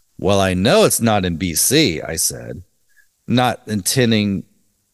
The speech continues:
to, not intending that to be a guess, but to simply name another Western province just to show him I knew something about Canadian geography.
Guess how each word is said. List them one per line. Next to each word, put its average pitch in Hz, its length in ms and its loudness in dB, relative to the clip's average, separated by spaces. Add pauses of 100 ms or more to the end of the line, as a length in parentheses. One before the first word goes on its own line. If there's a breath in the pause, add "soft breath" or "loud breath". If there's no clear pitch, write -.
(260)
to, 98 300 0 (840)
not 120 320 -2
intending 113 320 2
that 104 160 2
to 90 80 -4
be 92 140 0
a 85 80 -2
guess, 80 580 -2 (480 loud breath)
but 131 140 2
to 127 100 0
simply 127 400 2
name 113 300 4
another 104 280 2
Western 92 440 0
province 101 720 0 (480 loud breath)
just 147 360 0
to 196 60 0
show 131 240 2
him 104 280 2
I 131 220 2
knew 117 200 2
something 101 640 0
about 90 300 0
Canadian 92 520 -2
geography. 85 800 -4